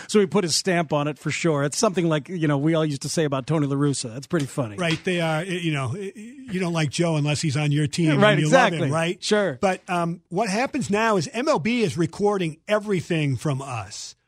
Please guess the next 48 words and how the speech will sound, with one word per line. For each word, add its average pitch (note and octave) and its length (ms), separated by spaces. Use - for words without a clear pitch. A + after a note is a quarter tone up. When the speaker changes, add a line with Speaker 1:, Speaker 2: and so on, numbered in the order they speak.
Speaker 2:
for F#3+ 160
the D#3 100
replay. C#3+ 480
So E3+ 280
they've F#3 240
got F3 280
all C#3+ 180
our B2+ 140
stuff, A#2 440
and D3 80
they've D3 140
got D3 160
all D3 80
the C#3 140
stuff D#3 320
from D#3 100
the C#3+ 80
visiting C#3+ 400
truck C#3 380
as G#2+ 100
well. A#2 340
They're F#3 160
taking F#3+ 480
in D#3+ 240
everything C#3+ 460
that C#3 100
we're B2+ 120
showing C3+ 420
in A#2 120
real B2+ 220
time, A#2+ 460
so F3 140
they F3+ 100
have D3+ 160
access C3 500
to B2 180
it. G#2 120
Speaker 1:
All D#3+ 140
right, C#3 220
so E3 100
that's F3+ 260
interesting. B2 480
So F#3 280
because F3 580
they're G#3 260
the G3 100
master E3+ 560
replay D3 720